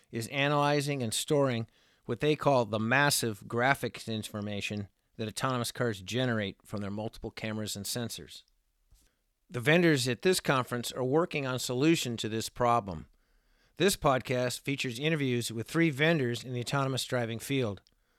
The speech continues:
Our first interview is with a representative of a company called Autonomous Stuff. Our second interview is with a company called Too Simple. Too Simple is an autonomous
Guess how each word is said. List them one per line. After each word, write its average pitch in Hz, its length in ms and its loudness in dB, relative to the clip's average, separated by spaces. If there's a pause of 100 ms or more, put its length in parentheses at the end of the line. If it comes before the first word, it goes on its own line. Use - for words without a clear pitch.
(200)
Our 120 80 0
first 214 360 6
interview 135 440 2 (340)
is 123 180 -4
with 135 140 2
a 120 60 0
representative 143 800 2 (100)
of 123 220 -2
a 120 80 -4
company 170 380 -2
called 135 440 0
Autonomous 139 600 -2
Stuff. - 640 -2 (600)
Our 131 120 -4
second 185 360 -2
interview 123 500 -4 (200)
is 117 160 -8
with 117 140 -8
a 104 40 -6
company 151 420 -2
called 127 380 -2
Too 165 220 -2
Simple. 175 540 -2 (300)
Too 196 180 -2
Simple 151 640 0 (260)
is 131 200 -6
an 135 120 -6
autonomous 165 760 0